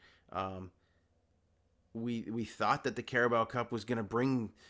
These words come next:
that type of rotation. We were gonna get to see guys like, like, um, Alfie Devine and, and Harvey White and, uh, Niall John. Uh, we were gonna get to see, uh, Pap Sarr, who got, who unceremoniously got his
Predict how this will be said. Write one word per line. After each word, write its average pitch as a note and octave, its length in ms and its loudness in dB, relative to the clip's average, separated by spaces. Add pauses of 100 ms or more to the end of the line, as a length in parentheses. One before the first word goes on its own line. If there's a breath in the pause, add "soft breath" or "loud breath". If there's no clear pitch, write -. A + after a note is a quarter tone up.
(220 loud breath)
that G#2 160 0
type G#2+ 160 0
of G2+ 60 -6
rotation. G2+ 560 -4
We G2+ 80 0
were G2+ 60 -4
gonna A2 160 -4
get A2+ 180 -4
to G2+ 80 -8
see B2 260 -2
guys G#2 420 0
like, G2+ 340 -6 (480 soft breath)
like, G#2 300 -2
um, F#2 400 -4 (340)
Alfie G#2+ 260 0
Devine G2 460 -4
and, F#2+ 220 -8
and F#2+ 160 -6
Harvey G2 340 -2
White G2+ 460 -6 (360 loud breath)
and, G2 260 -4
uh, F#2+ 160 -8
Niall G2+ 300 -4
John. G#2 560 -4 (300 loud breath)
Uh, G2 320 -2
we A2+ 120 -2
were A2+ 100 0
gonna G#2+ 240 -4
get B2 260 -2
to A2 60 -10
see, A2+ 600 -2 (300)
uh, F2+ 220 0
Pap A#2 360 4
Sarr, A2+ 460 2
who A2 160 -2
got, G2+ 280 -4 (520 soft breath)
who A#2+ 380 -2 (720)
unceremoniously A2+ 1040 2
got G#2+ 240 -2
his G2+ 460 -2